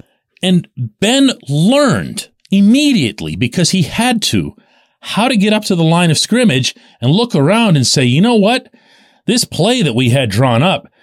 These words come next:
this would be a whole heck of a lot better if I just turned it around and gave it to thirty-six."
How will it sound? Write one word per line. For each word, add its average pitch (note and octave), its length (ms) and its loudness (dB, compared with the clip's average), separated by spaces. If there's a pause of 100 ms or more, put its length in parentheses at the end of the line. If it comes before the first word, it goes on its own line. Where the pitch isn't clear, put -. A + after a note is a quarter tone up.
(240)
this B3 200 0
would E3+ 100 0
be B2+ 140 0
a F#2+ 160 -2
whole - 400 -2
heck F#3+ 220 0
of E3+ 80 0
a E3 40 0
lot D#3 220 -2
better F#3 240 0
if B2 120 -2
I C3+ 100 0
just C3 180 -2
turned D#3+ 260 0
it B2+ 60 0
around A2 460 0 (440)
and B2+ 140 0
gave C#3+ 200 0
it C3+ 80 -2
to B2 100 -2
thirty-six." - 840 -2